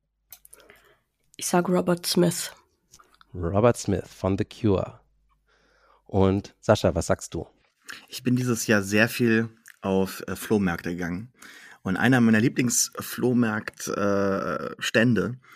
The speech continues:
Speaker 3: äh, hat, hat sehr, sehr viele Schallplatten anzubieten, habe ich dieses Jahr sehr zugegriffen. Einer, der wirklich auch so, glaub ich, wie ich Sammler war.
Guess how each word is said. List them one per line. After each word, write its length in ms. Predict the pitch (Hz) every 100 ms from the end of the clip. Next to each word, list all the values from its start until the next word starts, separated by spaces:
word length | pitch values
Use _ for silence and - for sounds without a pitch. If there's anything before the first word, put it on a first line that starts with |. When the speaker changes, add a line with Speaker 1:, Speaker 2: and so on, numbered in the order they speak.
| - - - -
Speaker 3:
äh, 80 | -
hat, 420 | 98 120 - -
hat 260 | 107 110 - - -
sehr, 260 | 104 160
sehr 140 | 156 135
viele 280 | 143 120
Schallplatten 540 | 110 123 113 95 85 90
anzubieten, 480 | 92 92 98 101 104
habe 140 | 110
ich 80 | -
dieses 280 | 120 113 -
Jahr 120 | 110
sehr 300 | 113 120 127
zugegriffen. 800 | - 147 110 - 85 104 131 - _
Einer, 280 | 101 101 104
der 380 | 98 98 98 101
wirklich 260 | - 113 92
auch 140 | 110
so, 160 | - 101
glaub 220 | 107 95
ich, 180 | - 117
wie 100 | 113
ich 160 | 123
Sammler 420 | - 113 110 87 85
war. 280 | 85 123